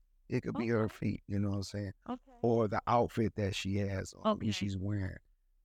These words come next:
Speaker 1: Um, I feel a lot of times nowadays, it's more about what you show off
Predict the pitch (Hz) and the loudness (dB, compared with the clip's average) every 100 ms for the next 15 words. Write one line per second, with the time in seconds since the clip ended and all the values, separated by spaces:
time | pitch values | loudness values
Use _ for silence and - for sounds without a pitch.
0 | 113 110 104 101 80 - _ _ _ _ | -2 0 0 -2 -4 -10 _ _ _ _
1 | 117 113 127 120 113 113 107 - 110 104 | 0 0 2 2 2 0 0 -4 -2 -2
2 | 95 110 110 107 104 113 110 104 92 - | -2 0 2 0 0 0 0 -2 -6 -12
3 | - _ _ _ _ _ _ _ _ - | -18 _ _ _ _ _ _ _ _ 0
4 | 123 - 120 117 120 110 101 113 107 85 | 0 2 0 2 4 4 2 2 2 0
5 | - _ 87 113 117 - _ _ _ _ | -6 _ 0 2 2 0 _ _ _ _
6 | _ _ _ _ _ _ _ _ _ - | _ _ _ _ _ _ _ _ _ -4
7 | 98 104 - 123 127 - 123 131 123 120 | 0 0 2 2 4 2 2 2 2 -2
8 | - | -10